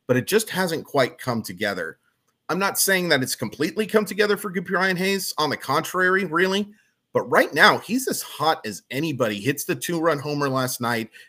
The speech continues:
in the win over Kansas City. I think Ke'Bryan Hayes has a chance to be a really nice value play today against Brady Singer, who, when he's on,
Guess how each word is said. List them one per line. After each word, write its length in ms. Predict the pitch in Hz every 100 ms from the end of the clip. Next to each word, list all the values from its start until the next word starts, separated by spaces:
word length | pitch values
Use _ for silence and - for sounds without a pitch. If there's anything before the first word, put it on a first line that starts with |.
| _
in 120 | 123
the 80 | 127
win 300 | 117 123 120 -
over 260 | 120 117 113
Kansas 460 | 123 113 95 110
City. 440 | - 117 104 101 - _ _ _ -
I 100 | 139
think 260 | 175 269 -
Ke'Bryan 360 | 202 202 185
Hayes 220 | 156 170 143
has 140 | 123
a 60 | 120
chance 260 | 131 113
to 60 | -
be 120 | 110
a 60 | 107
really 260 | 113 120
nice 200 | 113 107
value 300 | - 98 95
play 220 | 87 - -
today 340 | 90 85 80 123
against 440 | 117 147 135 131
Brady 300 | 139 160 156
Singer, 400 | - 151 143 139
who, 360 | 131 127 117 - _ _ _
when 120 | 165
he's 160 | 214 190
on, 420 | 202 143 113 117